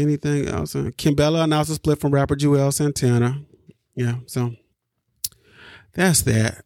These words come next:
Uh, we have anything,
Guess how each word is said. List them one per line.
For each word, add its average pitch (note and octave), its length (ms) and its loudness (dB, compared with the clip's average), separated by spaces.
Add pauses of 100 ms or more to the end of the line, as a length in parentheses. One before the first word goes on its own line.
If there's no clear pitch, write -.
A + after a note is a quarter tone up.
Uh, C3+ 1900 4 (480)
we D#3+ 200 4
have F3+ 340 4
anything, D#3+ 920 2